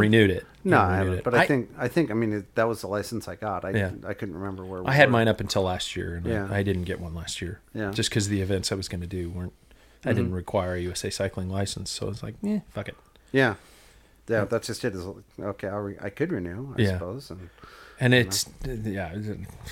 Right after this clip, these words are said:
Speaker 2: Chase the ever elusive
Speaker 1: Yeah, I'm still
Speaker 2: category four.
Speaker 1: Well, I'm still a Cat two
Speaker 2: Wow.
Speaker 1: on multiple levels, ins-, <laughs> including, and people who know me are gonna laugh at this, including cyclocross, I'm a Cat two.
Speaker 2: That'll be fun for you.
Speaker 1: Which is a joke, because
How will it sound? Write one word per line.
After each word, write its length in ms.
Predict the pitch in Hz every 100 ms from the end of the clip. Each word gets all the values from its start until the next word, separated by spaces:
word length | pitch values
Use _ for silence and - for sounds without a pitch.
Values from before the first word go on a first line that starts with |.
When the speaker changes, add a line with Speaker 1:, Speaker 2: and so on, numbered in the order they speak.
| - - -
Speaker 2:
Chase 340 | - 123 110 -
the 140 | 104
ever 200 | 104 107
elusive 520 | 92 98 101 101 82 -
Speaker 1:
Yeah, 100 | 104
I'm 80 | 104
still 140 | 113
Speaker 2:
category 300 | 110 107 98
four. 460 | - 120 110 98 113
Speaker 1:
Well, 200 | 139 139
I'm 160 | 143 160
still 200 | - 123
a 40 |
Cat 260 | - 117 -
two 360 | 131 120 90 - _ 113
Speaker 2:
Wow. 120 | 120
Speaker 1:
on 360 | 101 98 95 -
multiple 440 | 120 117 123 - 101
levels, 240 | 101 98
ins-, 200 | 113 - -
<laughs> 80 | -
including, 640 | 175 170 - 170 165 143 - - 139
and 120 | 156
people 260 | 175 160 156
who 100 | 139
know 200 | 131 143
me 140 | 135
are 60 | 120
gonna 140 | 117
laugh 220 | 113 113 110
at 60 |
this, 180 | 110 107
including 320 | 120 160 147
cyclocross, 760 | - 131 139 139 - 85 85 -
I'm 80 | 104
a 40 | 98
Cat 280 | - 90 -
two. 280 | 92 - - _ _ _ _ _ -
Speaker 2:
That'll 180 | 117 123
be 80 |
fun 260 | 113 127 135
for 120 | -
you. 120 | 92
Speaker 1:
Which 220 | 135 170 156
is 100 | 147
a 60 |
joke, 440 | 131 170 151 - - - - - -
because 340 | 147 143 151